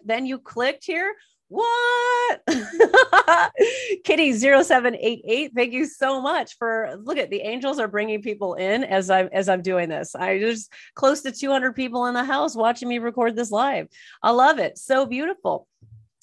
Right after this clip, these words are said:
So understand that your body is a tool. Your body is a way for connecting to, uh, to the angel team.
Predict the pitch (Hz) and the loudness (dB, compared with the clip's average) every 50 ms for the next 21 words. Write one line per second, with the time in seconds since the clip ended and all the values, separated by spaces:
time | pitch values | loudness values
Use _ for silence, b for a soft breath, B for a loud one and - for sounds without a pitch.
0 | - - - - 254 247 254 247 247 247 240 - 240 226 220 220 214 196 190 202 | -20 -20 -4 0 2 4 4 4 2 0 0 0 0 0 2 2 0 -2 -2 -6
1 | 180 - 190 180 196 208 208 208 202 180 202 180 - - 175 170 180 185 196 202 | -6 -2 0 2 2 2 2 -2 -2 -4 -8 -12 -10 -8 -4 -2 0 0 0 -2
2 | B B B B B - 180 170 196 196 202 214 220 208 196 175 196 185 175 175 | B B B B B -8 -4 0 4 4 4 6 4 4 2 2 0 0 2 2
3 | 175 190 202 202 196 165 - - 190 175 180 180 208 196 190 185 - 196 185 180 | 2 2 0 -2 -6 -8 -6 -6 -6 -6 -4 -2 -4 -4 -4 -4 -6 -4 -4 -2
4 | 175 180 175 170 - - - 165 160 160 156 - - - _ - - - 202 185 | -2 -2 -4 -4 -6 -6 -4 -2 -2 -2 -2 -4 -8 -14 _ -20 -6 -2 0 0
5 | 180 175 175 170 165 175 165 - 180 190 190 202 196 185 196 190 185 - - 196 | 0 0 -2 -2 -2 -4 -4 0 0 2 2 2 2 0 -2 -2 -2 -2 -2 2
6 | 185 208 269 392 | 2 2 2 0